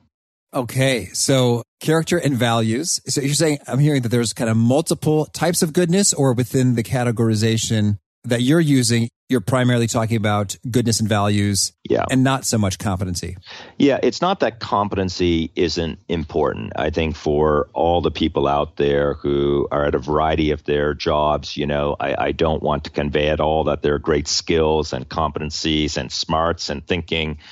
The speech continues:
Speaker 2: aren't important for them to continue to advance in their, um, career, whether they're a freelancer or, uh, having a,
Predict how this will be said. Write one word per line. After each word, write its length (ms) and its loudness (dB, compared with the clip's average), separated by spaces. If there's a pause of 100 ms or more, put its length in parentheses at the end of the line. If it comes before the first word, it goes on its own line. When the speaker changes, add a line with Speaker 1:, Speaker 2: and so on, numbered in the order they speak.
(500)
Speaker 2:
aren't 260 -2
important 520 -2
for 600 -2
them 360 -2
to 300 -2
continue 680 -2
to 580 -2 (100)
advance 800 -4
in 300 -2
their, 600 2
um, 240 -2
career, 460 0 (220)
whether 360 0
they're 200 2
a 20 2
freelancer 1120 2
or, 460 -2 (380)
uh, 280 -2
having 360 -2
a, 240 -2